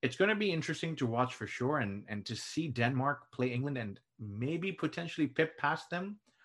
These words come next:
would be unbelievable, but maybe we hold those conversations for the next episode. I don't know. What do you think, Rahul?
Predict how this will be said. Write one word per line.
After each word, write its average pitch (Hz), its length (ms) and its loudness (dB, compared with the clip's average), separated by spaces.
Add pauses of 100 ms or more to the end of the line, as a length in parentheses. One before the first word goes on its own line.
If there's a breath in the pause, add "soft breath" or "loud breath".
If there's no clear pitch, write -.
(260 soft breath)
would 120 180 0
be 127 220 4
unbelievable, 143 680 4
but 104 240 0 (680)
maybe 135 320 6
we 127 100 12
hold 123 300 4
those 123 200 4
conversations 113 720 0
for - 100 -6
the 98 80 -2
next 110 360 -2
episode. 101 420 -6
I 92 80 0
don't 98 100 -2
know. 98 80 -4
What 98 120 -2
do 95 40 -6
you 92 60 -6
think, 92 220 -10
Rahul? 92 320 -6